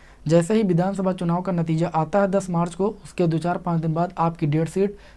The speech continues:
जारी होने की पूरी पूरी संभावना है। ठीक है, इसलिए आप अपनी पढ़ाई को जारी रखें।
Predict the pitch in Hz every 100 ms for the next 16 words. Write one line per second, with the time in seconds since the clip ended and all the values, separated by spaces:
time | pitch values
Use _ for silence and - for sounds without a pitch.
0 | - 147 170 185 202 170 165 165 196 165
1 | 160 165 156 180 160 147 139 143 131 120
2 | - - - - - - 220 247 262 -
3 | - 180 175 175 170 170 170 180 175 160
4 | 160 165 156 139 147 180 202 202 226